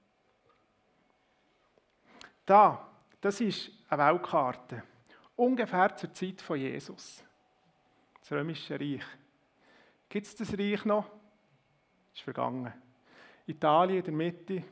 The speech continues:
ist nicht mehr so zentral. Das Römische Reich gibt's nicht mehr. Es ist vergangen.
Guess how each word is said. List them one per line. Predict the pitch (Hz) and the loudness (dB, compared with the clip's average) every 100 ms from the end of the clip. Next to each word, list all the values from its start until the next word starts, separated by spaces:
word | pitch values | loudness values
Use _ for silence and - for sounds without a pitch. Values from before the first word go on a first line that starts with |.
| - _ | -20 _
ist | - 156 | -14 -8
nicht | |
mehr | 151 | -8
so | 151 | -8
zentral. | 160 160 147 143 139 123 127 - _ _ _ _ | -8 -6 -6 -6 -8 -8 -10 -16 _ _ _ _
Das | - | -8
Römische | 160 180 175 - 160 | -2 -2 -4 -6 -6
Reich | 175 - | -6 -8
gibt's | 202 - | -12 -8
nicht | 214 220 | -2 -2
mehr. | 175 | -2
Es | - | -8
ist | 220 - | -10 -10
vergangen. | - 151 165 208 233 180 | -6 0 0 0 -2 -6